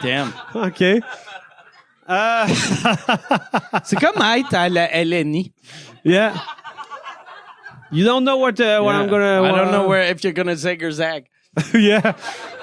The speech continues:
Speaker 2: Yeah, I'm super, uh, surprising boy.
Speaker 1: <laughs>
Speaker 2: Have you ever had panic attacks?
Speaker 1: Uh, no, n-, never panic attacks.
Speaker 2: Okay.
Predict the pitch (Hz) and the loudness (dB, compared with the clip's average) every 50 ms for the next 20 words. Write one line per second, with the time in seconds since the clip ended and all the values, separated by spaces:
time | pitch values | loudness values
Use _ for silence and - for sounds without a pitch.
0 | - - - - - 143 147 156 151 147 147 151 151 147 170 190 202 180 - - | -18 -18 -18 -8 -2 0 0 2 2 2 0 -2 -2 -2 -2 0 0 -2 -2 -2
1 | 330 - - 370 370 349 285 214 190 180 165 160 160 160 156 147 - 220 202 - | -4 -2 -2 0 0 0 2 0 0 0 0 0 0 0 -2 -2 -4 -4 -4 -2
2 | 262 285 277 240 202 175 151 139 131 147 180 196 139 107 101 101 175 170 - _ | -2 0 0 0 -2 -2 -2 -2 0 0 0 0 0 0 -2 -4 -6 -8 -8 _
3 | - 190 180 139 170 170 165 - - - - 147 151 - - - - - - - | -8 -6 -6 -6 -6 -8 -8 -8 -10 -12 -10 -10 -10 -10 -12 -16 -18 -18 -16 -14
4 | - - - - - - - - 202 - - - - - - - - - - - | -12 -12 -12 -12 -12 -12 -12 -12 -12 -12 -14 -16 -16 -16 -16 -18 -20 -20 -20 -12
5 | _ - 170 190 190 180 202 247 269 214 226 294 359 359 302 277 294 285 226 - | _ -2 0 0 2 4 4 6 6 4 4 4 4 4 4 2 2 0 0 0
6 | 247 226 214 233 214 202 185 151 - 160 160 151 147 - - - - - - - | 0 0 2 0 0 0 -2 -2 -2 -2 -2 -2 -4 -6 -10 -10 -10 -12 -14 -18
7 | _ _ _ _ _ _ _ _ _ _ - 160 180 185 185 180 175 175 180 175 | _ _ _ _ _ _ _ _ _ _ -2 0 2 2 2 2 2 2 2 2
8 | 175 175 175 175 175 175 175 175 175 180 180 180 175 165 160 156 156 151 143 139 | 2 2 0 0 -2 -2 -4 -4 -4 -6 -4 -4 -2 0 0 0 -2 -2 -4 -4
9 | 143 151 147 135 156 160 165 175 185 202 165 147 - 139 127 120 127 123 127 - | -6 -8 -8 -6 -4 -2 -2 -2 -2 -2 -4 -6 -6 -8 -6 -6 -8 -10 -12 -12
10 | 110 - - 107 98 92 - - - 139 135 131 - 139 131 117 | -14 -12 -12 -12 -12 -12 -12 -8 -6 -6 -4 0 0 -2 -2 -2